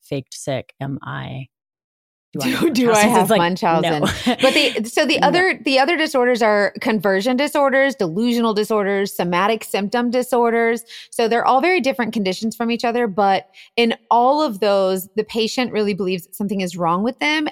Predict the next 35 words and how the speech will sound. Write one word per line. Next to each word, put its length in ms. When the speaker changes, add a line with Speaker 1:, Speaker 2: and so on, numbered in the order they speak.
Speaker 2:
and 420
they 200
feel 680
actual 640
symptoms 720
for 200
diseases 640
that 260
they 240
do 320
not 300
have. 420
Speaker 1:
Ugh, 260
I 60
can't 180
Speaker 2:
Crazy, 360
Speaker 1:
imagine. 140
Speaker 2:
right? 300
Like, 320
y-, 380
I 180
just 220
can't. 300
<laughs> 140
M-, 320
Munchausen's 840
is, 100
so 140
it's, 240
it's 180
really 300
difficult 460
to 80
diagnose, 680
if, 140